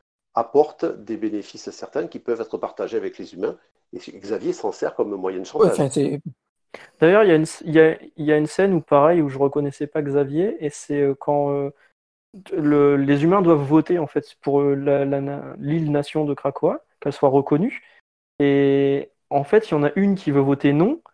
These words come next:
Speaker 3: et c'est Emma Frost qui lui fait changer d'avis, euh, enfin, qui la force, en fait, euh, télépathiquement. Et Xavier, euh, s'en rend compte, et il lui dit : « Non, mais j'en attendais pas moins de toi », euh, et il est content que ce se soit passé, quoi.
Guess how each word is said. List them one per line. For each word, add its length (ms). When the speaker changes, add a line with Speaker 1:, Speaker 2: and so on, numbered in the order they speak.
Speaker 3:
et 60
c'est 260
Emma 200
Frost 460
qui 320
lui 140
fait 160
changer 380
d'avis, 360
euh, 540
enfin, 380
qui 160
la 80
force, 320
en 60
fait, 260
euh, 400
télépathiquement. 680
Et 100
Xavier, 480
euh, 640
s'en 180
rend 180
compte, 320
et 120
il 100
lui 160
dit : « 160
Non, 140
mais 100
j'en 180
attendais 280
pas 140
moins 140
de 80
toi », 320
euh, 240
et 80
il 400
est 40
content 280
que 60
ce 80
se 100
soit 220
passé, 240
quoi. 200